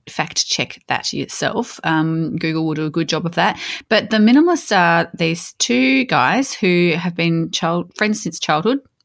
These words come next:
uh, Ryan Nicodemus and Joshua Fields Milburn. And they are basically the minimalists.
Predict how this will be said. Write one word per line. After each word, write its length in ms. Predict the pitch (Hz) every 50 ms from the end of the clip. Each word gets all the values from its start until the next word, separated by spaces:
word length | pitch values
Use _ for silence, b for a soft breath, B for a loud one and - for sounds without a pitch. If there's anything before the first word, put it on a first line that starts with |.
| _ _ _ _ _ _ _ _ _ _ _ - - - -
uh, 220 | 185 180 175 175 165
Ryan 340 | 175 180 185 196 208 202 196
Nicodemus 720 | 196 185 196 175 175 165 165 165 185 262 349 - - - -
and 240 | 185 180 170 170 160
Joshua 360 | 147 175 170 - - 175 175
Fields 520 | 175 - 170 165 160 160 165 160 - - -
Milburn. 720 | - 160 165 165 165 165 156 170 156 156 - - 233 262 269 B B B B B B B B B _
And 520 | - 196 185 185 190 190 190 190 190 180 180 - _
they 720 | 180 185 180 196 208 214 233 254 262 262 254 240 220 - - 180
are 100 | 180 170
basically 800 | 170 165 165 170 - 165 165 - 175 165 160 160 160 - - - _ _ -
the 300 | - 165 165 156 160 175
minimalists. 760 | 170 165 165 160 156 147 - - - - - - - -